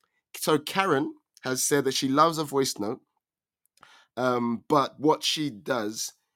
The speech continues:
ah, interesting. So what Karen does is she types the reply as she's listening to the voice note. So we got some life hacks going on in the room at the moment. So, um, as they're voice noting to you, you type your replies, you pause it, and it's like, "Ah,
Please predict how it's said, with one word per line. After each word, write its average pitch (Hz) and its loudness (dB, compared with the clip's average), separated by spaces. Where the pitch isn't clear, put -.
ah, 120 -2
interesting. 147 -6
So - -4
what 151 0
Karen 147 0
does 110 -6
is 131 -4
she 120 -4
types - -6
the 143 -8
reply 131 -8
as 123 -2
she's 120 -6
listening 113 -6
to - -12
the 107 -6
voice 113 -4
note. 95 -6
So - -6
we 127 0
got 127 4
some 120 0
life 131 0
hacks - -4
going 113 0
on 110 0
in 110 0
the 107 0
room 110 0
at 95 -2
the 101 -2
moment. 104 -2
So, 107 -4
um, 104 -4
as 147 0
they're 151 4
voice 139 2
noting 117 -2
to 123 -8
you, 117 -4
you 107 -8
type 131 -2
your 120 -2
replies, 110 -6
you 135 -6
pause 160 0
it, 160 -2
and 143 -2
it's 143 -4
like, 135 -2
"Ah, 107 -14